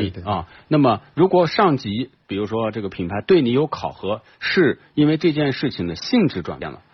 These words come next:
Speaker 1: 而不是要求你，呃，这个做一些你不该做的事情。
Speaker 2: 嗯。
Speaker 1: 性质转变就是说，那用户的抱怨、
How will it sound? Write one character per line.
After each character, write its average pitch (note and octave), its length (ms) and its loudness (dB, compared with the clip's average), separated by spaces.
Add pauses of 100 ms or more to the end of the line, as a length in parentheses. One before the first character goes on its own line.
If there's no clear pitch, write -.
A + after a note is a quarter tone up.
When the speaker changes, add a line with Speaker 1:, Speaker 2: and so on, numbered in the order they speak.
(140)
Speaker 1:
而 D#3+ 220 4
不 D3+ 240 0
是 E3+ 380 2
要 E3+ 180 4
求 C#3+ 280 0
你， D#2+ 400 -2 (420)
呃， F#2 420 -4
这 A2 140 -8
个 F#2+ 160 -6
做 D3+ 260 4
一 C3 60 4
些 C#3 180 0
你 B2 120 2
不 G3+ 120 0
该 G2+ 140 -4
做 D#2 120 -12
的 B1+ 60 -18
事 - 140 -20
情。 G2 260 -12
Speaker 2:
嗯。 F#2 40 -14
Speaker 1:
性 A#3 200 4
质 F#3 80 4
转 G#2 180 2
变 A#2+ 140 2
就 A2 140 0
是 F#2+ 60 -6
说， G#2 200 -2 (140)
那 A#2 180 2
用 B2+ 220 4
户 A#2 180 -2
的 F#2 120 -2
抱 G2 120 -2
怨、 F2+ 220 -4